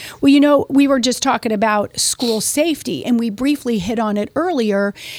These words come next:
and we hit on it Monday about, I don't really wanna say the word 'cause that's, you know, well,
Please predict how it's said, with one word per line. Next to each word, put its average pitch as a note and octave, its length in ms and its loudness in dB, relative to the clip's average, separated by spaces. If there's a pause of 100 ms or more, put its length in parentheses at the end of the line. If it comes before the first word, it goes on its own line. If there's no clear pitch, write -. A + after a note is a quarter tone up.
(140)
and A3+ 100 2
we A#3+ 100 2
hit A#3 160 0
on A3+ 140 0
it G3 160 -6
Monday A#3 600 0 (420)
about, A3 720 0 (600)
I G#3 60 -4
don't G#3+ 160 0
really G#3+ 220 0
wanna G3+ 160 -2
say G3+ 260 0
the F#3+ 100 -2
word G#3 380 0
'cause G3 220 -6
that's, - 540 -6
you A#3 100 -2
know, F#3+ 300 -4
well, A#3 260 0